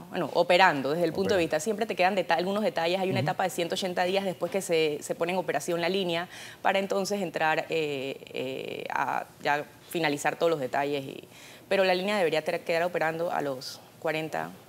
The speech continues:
Speaker 2: Cuarenta y dos
Speaker 1: cuarenta y dos
Speaker 2: meses.
Speaker 1: meses, sí.
Speaker 2: Bueno, esperemos que esto sea una realidad. Medio millón de panameños se beneficiarían y, y
Speaker 1: Con
Speaker 2: ese área del este
Speaker 1: Esta es nuestra estimación, quinientos mil aproximadamente beneficiarios. Eh, y bueno, y también hay que darle crecimiento a la línea uno,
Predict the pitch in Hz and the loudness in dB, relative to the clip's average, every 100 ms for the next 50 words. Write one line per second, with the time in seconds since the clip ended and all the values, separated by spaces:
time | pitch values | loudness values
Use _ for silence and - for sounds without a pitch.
0 | - 113 107 135 147 - - 110 90 87 | -6 -2 0 0 0 0 0 -2 -6 -10
1 | - - - - - - 117 120 101 - | -16 -16 -20 -20 -20 -8 -2 -2 -4 -14
2 | 110 117 110 131 147 113 131 120 120 135 | -6 0 0 0 -2 -4 -2 0 2 2
3 | 110 104 127 - - - - 135 151 196 | 2 0 -2 -4 -20 -20 -4 4 6 8
4 | 220 156 131 156 170 143 117 135 147 160 | 8 6 6 6 6 4 2 2 2 0
5 | - - - - - 123 113 110 120 107 | -4 -14 -20 -14 2 4 4 2 -2 0
6 | 107 127 156 - 110 92 - 131 127 131 | 2 4 2 0 -6 -6 -8 0 2 6
7 | 156 160 170 135 117 120 160 - - - | 6 8 8 6 4 2 0 -2 -18 -20
8 | - 208 269 247 185 175 151 175 143 131 | -6 2 4 4 0 0 2 0 0 -2
9 | - - 196 180 165 170 180 196 202 - | -6 -2 0 2 2 2 2 0 -2 -2
10 | 170 175 165 165 175 180 180 156 151 175 | -2 -2 -2 0 -2 -2 -2 -4 -2 0
11 | 170 180 202 - - - - - 160 156 | 0 -2 -4 -14 -18 -18 -8 -2 0 0
12 | 156 196 208 202 170 180 170 175 190 202 | 0 2 4 2 0 0 0 2 2 2
13 | 202 185 185 190 180 160 160 180 170 156 | 2 2 2 0 -4 -2 0 2 2 0
14 | 160 190 196 147 | 0 0 0 -2